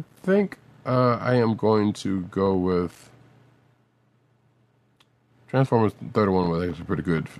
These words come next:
f-, for me, but that's, you know, just, just me. Um, actually, I will go with Guardians. 'Cause I feel like the, the, the two in tandem, like I said, the Sword and, ta-, and, and Guardians in tandem,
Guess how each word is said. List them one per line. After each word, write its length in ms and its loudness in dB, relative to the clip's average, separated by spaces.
f-, 220 -14
for 160 -6
me, 220 0
but 420 -2
that's, 460 -2
you 80 -2
know, 200 -6
just, 380 -6
just 220 -6
me. 360 0
Um, 1400 2
actually, 300 0
I 60 2
will 160 0
go 180 -2
with 160 -10
Guardians. 560 -8
'Cause 160 -4
I 60 0
feel 160 0
like 180 2
the, 220 2
the, 180 -2
the 180 -4
two 260 2
in 120 0
tandem, 540 0
like 120 -4
I 20 -4
said, 160 -2
the 180 -2
Sword 260 4
and, 80 2
ta-, 100 2
and, 360 2
and 200 0
Guardians 340 2
in 100 2
tandem, 480 2